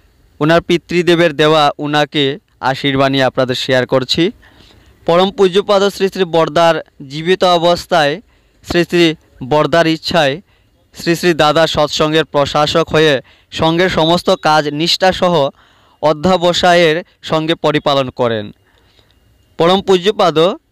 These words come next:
শ্রী শ্রী বরদা যেমন পিতৃদেবের পূর্ণ সন্নি-, সন্নতি ক্রমেই তিনি কোনো সিদ্ধান্ত গ্রহণ বা কাজ সম্পাদিত করতেন, তেমনি শ্রী শ্রী দাদাও করতেন। পরম পূজ্যপাদ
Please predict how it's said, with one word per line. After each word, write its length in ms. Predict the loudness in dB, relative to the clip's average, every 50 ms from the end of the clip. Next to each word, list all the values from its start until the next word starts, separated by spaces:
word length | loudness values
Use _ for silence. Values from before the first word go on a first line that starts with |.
| _ _ _ _ _ _ _ _ _
শ্রী 200 | -4 -2 0 0
শ্রী 160 | 0 0 -2
বরদা 400 | 0 2 0 0 2 2 2 2
যেমন 280 | 2 2 2 2 0 0
পিতৃদেবের 640 | -2 -6 -8 -8 -4 -2 0 0 2 2 2 0 -2
পূর্ণ 580 | -4 _ _ -2 -2 0 0 0 0 0 0
সন্নি-, 760 | 0 -2 -8 -8 -4 -2 -2 -2 -2 -4 -4 -2 -2 -2 -2 -4
সন্নতি 720 | -4 -6 -2 -2 0 0 0 0 0 0 0 0 0 -2 -2
ক্রমেই 520 | 0 0 0 2 2 2 2 2 0 -2 -6 _ _ _ _ _ _ _ _ _ _ -2
তিনি 220 | 0 2 2 2
কোনো 440 | 2 2 2 2 2 2 2 0 -2 -6 _ _ _ _ _ _ _ _ _ _ _ _ _ _ _ _
সিদ্ধান্ত 560 | -4 -2 -2 -2 0 0 0 0 0 0 0
গ্রহণ 460 | -2 0 2 2 2 2 2 0 0 0
বা 120 | -2 -2 -2 -2
কাজ 220 | 0 0 0 0
সম্পাদিত 580 | 0 -2 -4 -4 -2 -2 0 0 0 -2 -2 -2
করতেন, 720 | -4 -2 0 0 0 0 -2 -2 -2 -2 -2 -4 -6 -10 -14 _ _ _ _ _ _ _ _ _ _ _
তেমনি 440 | 0 2 2 2 2 2 0 0 -2 -4 _ _ _ _
শ্রী 180 | -8 -4 -2 -2
শ্রী 140 | 0 0 0
দাদাও 400 | 2 2 2 2 4 4 2 2
করতেন। 500 | 0 -2 -4 -4 -4 -10 -14 -14 -14 -16 -20 _ _ _ _ _ _ _ _ _ _ -2
পরম 260 | -2 0 0 -2 -2
পূজ্যপাদ 540 | -2 -2 -2 0 0 -2 0 2 2 2